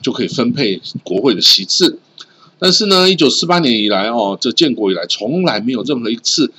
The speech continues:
选举哦，这个有任何一个政党哦，拿到超过这个哦，六十一票的这样子的一个这个过半数，从来没有任何人。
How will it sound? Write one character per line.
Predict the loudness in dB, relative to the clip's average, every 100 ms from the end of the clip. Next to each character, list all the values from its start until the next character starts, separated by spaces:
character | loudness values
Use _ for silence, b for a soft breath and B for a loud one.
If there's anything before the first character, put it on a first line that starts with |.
| B -6
选 | -2 -2 -4
举 | -4
哦， | -4 -4
这 | -4
个 | -2
有 | 0
任 | 2 2
何 | 2
一 |
个 | 0
政 | 0 0 -2
党 | -6 -8
哦， | -10 -10 _ b b -10
拿 | -6 -4 -2
到 | 2 2
超 | 2 2 0
过 | 2 2 2
这 | 0
个 | -2 -2 -2
哦， | -2 -4 2
六 | 2
十 | 0 -6
一 | -4 -4
票 | -4 0 0
的 | 0 -4
这 | -4
样 | -4
子 | -8
的 | -6 -6
一 |
个 | -4 -6
这 | -4
个 | -6
过 | 0 2 2
半 | 2 0
数， | -4 -4
从 | -6 -8 -2
来 | 0
没 | 0 -4
有 | -4
任 | -2 -2 -2
何 | -4
人。 | -2 -4